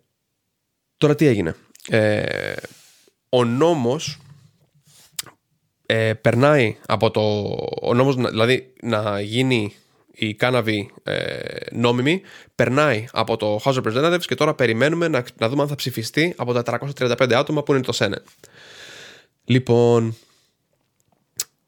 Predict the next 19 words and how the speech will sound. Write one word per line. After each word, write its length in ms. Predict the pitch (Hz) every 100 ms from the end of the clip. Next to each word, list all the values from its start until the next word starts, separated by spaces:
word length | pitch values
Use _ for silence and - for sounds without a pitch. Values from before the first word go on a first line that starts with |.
| _ _ _ _ _ _
όταν 240 | 135 135 151
λέμε 180 | 160
να 80 | 160
γίνει 260 | 120 147 139
νόμιμη... 460 | 123 123 98 64 - _ _ _ _ _ _
έτσι... 420 | 110 - 107 107 -
ε, 760 | 107 104 104 104 101 - - - - _ - - -
υπάρχουνε, 840 | - 131 131 139 139 160 156 151 - -
είναι 140 | - 143
λίγο 200 | 151 165
πολύπλοκο 760 | 131 120 143 120 107 104 104 -
το 100 | -
θέμα 200 | 127 120
της 80 | 120
Αμερικής... 360 | 113 104 123 -
το 60 |
θέμα 160 | 123 120
της 100 | 117
νομοθεσίας... 640 | 117 107 104 127 104 110